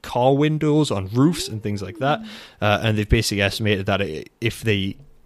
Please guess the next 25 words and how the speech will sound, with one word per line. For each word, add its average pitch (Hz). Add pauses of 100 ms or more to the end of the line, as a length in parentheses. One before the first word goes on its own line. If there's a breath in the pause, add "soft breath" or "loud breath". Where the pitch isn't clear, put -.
apply -
it 87
practically 101
and, 92
and 95
they 95
cover 104
a 92
massive 95
area 98
with 92
it, 90 (400 loud breath)
um, 87
theoretically 98
it -
could 90
meet 92 (180)
the 104
energy 92
demands 90
of 87
the 90
entire 101
U 90
S, -